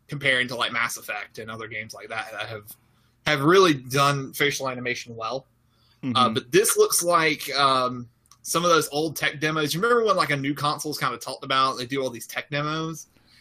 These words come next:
Speaker 2: Does
Speaker 1: And they
Speaker 2: it
Speaker 1: show
Speaker 2: look
Speaker 1: off <laughs> Do what?
Speaker 2: I was going to say, does it look like The Wizard,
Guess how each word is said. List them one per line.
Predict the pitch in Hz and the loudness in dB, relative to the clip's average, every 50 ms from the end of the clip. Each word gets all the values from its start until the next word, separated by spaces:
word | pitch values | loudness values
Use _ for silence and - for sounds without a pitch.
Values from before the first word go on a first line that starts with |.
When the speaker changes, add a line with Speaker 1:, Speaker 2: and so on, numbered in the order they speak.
| - - - | -20 -4 2
Speaker 2:
Does | - 127 123 | 2 4 6
Speaker 1:
And | 123 | 6
they | 135 | 6
Speaker 2:
it | 127 | 4
Speaker 1:
show | 120 127 147 147 | 4 4 4 2
Speaker 2:
look | 151 143 - 143 | 2 0 0 0
Speaker 1:
off | 139 135 - - - - - - - - - - - - - | 0 0 0 -4 -12 -16 -18 -20 -20 -20 -20 -14 -12 -12 -10
<laughs> | - - - - 156 - - - - | -10 -6 -2 -2 -2 0 -2 0 2
Do | 165 147 | 2 4
what? | 139 143 156 170 - - 131 - - - - - | 6 6 4 4 2 -2 -6 -8 -8 -8 0 4
Speaker 2:
I | 127 139 | 4 6
was | 143 147 143 | 6 4 4
going | 139 160 160 160 | 4 4 4 4
to | 151 139 | 2 2
say, | - - 156 143 127 | 2 2 2 2 4
does | 120 127 131 120 120 | 4 4 2 4 2
it | 131 123 | 2 2
look | 127 135 147 147 - | 2 2 2 2 0
like | 151 151 147 139 139 135 - - - _ - | 2 2 4 4 4 2 -2 -6 -16 _ -6
The | 120 117 120 | -2 0 0
Wizard, | 110 113 110 120 127 127 123 139 135 135 131 - - | 0 2 2 0 0 2 2 0 0 0 -2 -4 -8